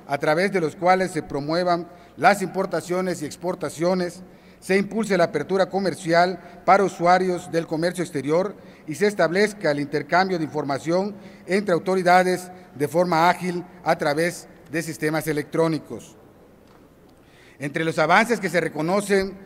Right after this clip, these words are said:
al presente dictamen se pueden enumerar las siguientes. Uno, se establece que el almacenamiento y custodia gratuita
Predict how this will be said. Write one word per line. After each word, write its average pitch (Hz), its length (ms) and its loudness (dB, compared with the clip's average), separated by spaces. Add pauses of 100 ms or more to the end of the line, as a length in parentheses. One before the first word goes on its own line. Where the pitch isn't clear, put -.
(240)
al 180 180 4
presente 180 380 -2
dictamen 196 640 0 (240)
se 160 160 -4
pueden 202 320 2
enumerar 165 840 0 (180)
las 175 220 0
siguientes. 175 560 -2 (960)
Uno, 190 320 2 (800)
se 160 120 -2
establece 196 580 4
que 196 100 -4
el 185 60 4
almacenamiento 170 800 0
y 208 40 -8
custodia 196 480 -2
gratuita 165 640 -2